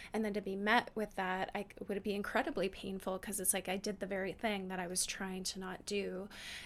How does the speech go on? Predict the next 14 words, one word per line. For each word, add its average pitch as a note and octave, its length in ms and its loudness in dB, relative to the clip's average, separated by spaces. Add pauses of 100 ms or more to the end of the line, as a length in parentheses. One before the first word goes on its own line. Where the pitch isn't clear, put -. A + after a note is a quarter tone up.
And G3+ 280 0
this A#3+ 160 10
is B3+ 160 6
when A3 100 6
we G#3 140 4
try G3 500 4 (220)
to - 160 4
intuit - 1000 6
as G3 280 6
well F#3+ 480 2
to - 180 4
protect - 480 -2
other F#3+ 200 0
people. G3 580 0